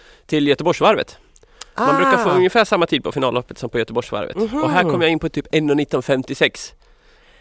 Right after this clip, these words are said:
Speaker 1: Och då vet
Speaker 2: Det
Speaker 1: ju
Speaker 2: vill
Speaker 1: du att
Speaker 2: säga,
Speaker 1: mitt, eh,
Speaker 2: mm,
Speaker 1: drömmål
Speaker 2: mm.
Speaker 1: på Göteborgsvarvet alltid har varit
Speaker 2: Under en och tjugo.
Speaker 1: Ja, så
Speaker 2: Mm.
Speaker 1: nu är det i princip klart.
Speaker 2: Ja, <laughs> ja, nu kan du bara säga upp dig.
Speaker 1: Ja.
Speaker 2: Ja.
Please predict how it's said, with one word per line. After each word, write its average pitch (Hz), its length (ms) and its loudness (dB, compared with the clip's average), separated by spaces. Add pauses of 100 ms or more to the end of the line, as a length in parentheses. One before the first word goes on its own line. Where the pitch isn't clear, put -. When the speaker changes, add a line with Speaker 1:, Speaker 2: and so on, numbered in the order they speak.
Speaker 1:
Och 135 100 0
då 175 80 0
vet 196 120 4
Speaker 2:
Det 190 60 2
Speaker 1:
ju 190 60 6
Speaker 2:
vill 208 80 8
Speaker 1:
du 180 40 8
att 170 60 4
Speaker 2:
säga, 170 440 6
Speaker 1:
mitt, 180 160 -8
eh, 156 60 -4
Speaker 2:
mm, 165 180 0
Speaker 1:
drömmål 165 800 2
Speaker 2:
mm. 147 40 -6
Speaker 1:
på 156 140 4
Göteborgsvarvet 139 580 2
alltid 131 240 2
har 127 80 2
varit 123 320 2 (320)
Speaker 2:
Under 160 260 0
en 143 140 0
och 139 60 -2
tjugo. 151 460 -2
Speaker 1:
Ja, - 140 -2 (180)
så - 60 -8
Speaker 2:
Mm. 285 120 0
Speaker 1:
nu - 60 -2
är 285 40 -4
det 370 60 -2
i 349 40 -6
princip 214 240 -4
klart. - 260 -2 (160)
Speaker 2:
Ja, 240 160 4 (260)
<laughs> 277 280 6
ja, 233 200 6
nu 170 120 0
kan 226 160 0
du 294 60 0
bara 240 120 4
säga 160 200 2
upp - 120 -8
dig. 214 120 2 (220)
Speaker 1:
Ja. 269 220 -2 (100)
Speaker 2:
Ja. 214 240 6